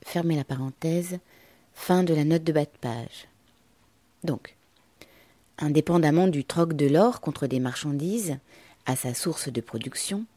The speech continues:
l'or est entre les mains de chaque producteur échangiste le produit d'une vente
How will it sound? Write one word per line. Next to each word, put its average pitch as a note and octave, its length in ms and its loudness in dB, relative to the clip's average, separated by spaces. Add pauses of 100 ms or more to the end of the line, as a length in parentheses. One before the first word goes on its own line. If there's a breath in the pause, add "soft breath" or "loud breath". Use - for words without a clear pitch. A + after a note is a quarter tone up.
(840 loud breath)
l'or G3+ 440 6 (400 soft breath)
est - 220 2 (100)
entre B3 320 4
les A3+ 160 6
mains G3 180 4
de D#3+ 140 -2
chaque A#3+ 260 -2
producteur G3+ 560 0
échangiste E3 720 -4 (520 soft breath)
le G#3+ 120 6
produit G#3+ 480 0
d'une F#3+ 240 2
vente F#3+ 500 -2